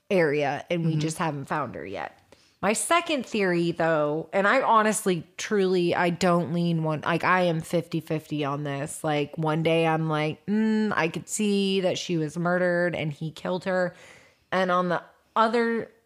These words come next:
Speaker 1: half of the time, other days, I really feel like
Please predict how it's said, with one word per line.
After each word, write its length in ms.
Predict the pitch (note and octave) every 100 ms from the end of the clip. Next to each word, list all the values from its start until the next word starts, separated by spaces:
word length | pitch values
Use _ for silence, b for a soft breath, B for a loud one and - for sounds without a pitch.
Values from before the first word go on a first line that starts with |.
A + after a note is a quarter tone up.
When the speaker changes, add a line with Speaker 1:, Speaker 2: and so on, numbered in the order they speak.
| _ -
Speaker 1:
half 360 | F#3 A#3 A3 A3
of 80 | G3
the 60 |
time, 460 | G#3 A3+ G#3+ G#3 G3+
other 260 | F#3 F#3+ G3+
days, 460 | G3+ G3+ G3 F#3+ - -
I 80 | F3
really 440 | E3 F3 F#3+ G3
feel 360 | F#3 G#3 F#3 F3
like 320 | F3 E3 E3